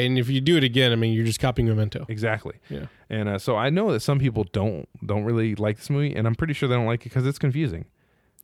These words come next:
Speaker 1: It,
Speaker 2: It
Speaker 1: it
Speaker 2: can
Speaker 1: is
Speaker 2: be, it can be
Speaker 1: confusing.
Speaker 2: confusing.
Speaker 1: It is confusing. It was, I think there was a comedian that brought this up.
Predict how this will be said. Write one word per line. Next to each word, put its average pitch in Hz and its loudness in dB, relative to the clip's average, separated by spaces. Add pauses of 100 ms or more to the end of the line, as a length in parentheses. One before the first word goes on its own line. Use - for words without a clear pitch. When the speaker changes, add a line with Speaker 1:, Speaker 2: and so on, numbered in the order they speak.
Speaker 1:
It, 180 6
Speaker 2:
It 208 4
Speaker 1:
it 185 6
Speaker 2:
can 180 6
Speaker 1:
is 151 6
Speaker 2:
be, 160 2
it 143 4
can 160 6
be - 8
Speaker 1:
confusing. 120 4
Speaker 2:
confusing. 92 -2 (200)
Speaker 1:
It 175 4
is 175 6
confusing. 147 2 (100)
It 226 -12 (300)
was, 196 -2 (120)
I 170 0
think 180 0
there 185 4
was 156 4
a 131 0
comedian 131 4
that 117 0
brought 120 -2
this 123 -2
up. 117 0